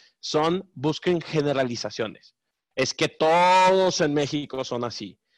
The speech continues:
Es que la gran mayoría de las personas heterosexuales son así.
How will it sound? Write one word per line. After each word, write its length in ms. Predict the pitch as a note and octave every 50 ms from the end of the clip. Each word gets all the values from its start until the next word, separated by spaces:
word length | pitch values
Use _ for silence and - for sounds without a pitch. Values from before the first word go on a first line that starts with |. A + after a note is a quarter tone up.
| _ _ -
Es 200 | C3+ C3 - -
que 120 | - D3+
la 180 | D3 C#3+ C3+ C3
gran 380 | C#3 C#3 D3+ D#3+ F3+ G3+ A3
mayoría 800 | A3 A3 G#3 F3+ E3 D3 C#3 C#3+ D3 D#3+ F3 F#3 F#3+ F#3+ F#3+ F#3
de 120 | D#3 D#3
las 200 | C#3 C3 A#2 -
personas 1080 | - - B2+ A2+ - - D#3+ E3 F3 F3+ F3+ F#3 F#3 F3+ F3+ F3+ F3 E3 - - - _ _ _ -
heterosexuales 880 | - C3+ - - C3+ B2+ - B2 - - E3 E3+ F3 F3 F3+ F#3 E3
son 240 | - D3+ C3+ C3+ C3+
así. 420 | C3 B2 - - B2+ A#2 G#2+ G#2+